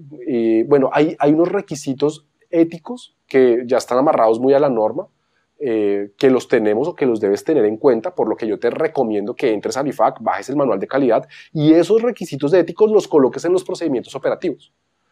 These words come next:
O sea, que te acuerdas que vamos armados los departamentos, el operacional y no sé qué, y bueno, todo eso. Entonces, esos procesos, nosotros como los armamos, nosotros dijimos, "Ah, bueno, eso es operacional",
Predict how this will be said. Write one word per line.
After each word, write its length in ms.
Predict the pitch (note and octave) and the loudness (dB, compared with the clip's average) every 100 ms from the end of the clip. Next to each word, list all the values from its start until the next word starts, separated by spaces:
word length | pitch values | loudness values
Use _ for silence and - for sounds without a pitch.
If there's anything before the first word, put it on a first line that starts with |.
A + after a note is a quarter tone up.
| _ _ | _ _
O 40 | |
sea, 180 | D3 C3+ | 0 2
que 120 | C#3 | 0
te 60 | B2+ | 0
acuerdas 320 | D3 D3+ E3 | 2 2 4
que 80 | G3+ | 4
vamos 220 | D3+ D3+ | 4 2
armados 320 | D#3+ A#2+ A#2 | 2 2 4
los 140 | D3 | 4
departamentos, 680 | D#3 D3+ B2 F#2+ A2 D3 D3 | 2 0 -2 -2 -2 -2 -2
el 80 | C3 | -4
operacional 640 | A#2 G#2+ - F#2 A#2+ D#3 | -2 -4 -6 -8 -4 -4
y 20 | |
no 100 | B2 | -4
sé 120 | G2+ - | -8 -4
qué, 260 | D#3+ E3+ | -2 0
y 140 | C3+ A2 | -2 -2
bueno, 260 | B2 F#2+ | -4 -4
todo 240 | - A#2 D3+ | -2 2 2
eso. 160 | A3 - _ | 0 -12 _
Entonces, 300 | - C3 C3 - | -2 -2 -2 -2
esos 320 | F#3 F#3 G#3 | 0 0 -2
procesos, 680 | A3+ G#3 - D#3 C#3+ G3+ _ _ _ | 0 0 2 0 -2 -10 _ _ _
nosotros 680 | C#3 C3 B2 - C3+ E3 E3 | -4 -2 -2 2 2 2 -4
como 180 | F3 F3+ | 0 0
los 140 | F3 | 0
armamos, 300 | F#3+ D3 C#3+ | -2 -2 -2
nosotros 280 | B2+ G2 B2 | -6 -8 -6
dijimos, 300 | C#3 A#2 A2 | -6 -6 -2
"Ah, 60 | |
bueno, 240 | B2+ C#3 A2+ | 2 2 0
eso 160 | B2+ A#2+ | -4 -4
es 80 | D3+ | -4
operacional", 600 | D#3 F3 D#3 A2+ B2 | -2 -2 -2 -2 -2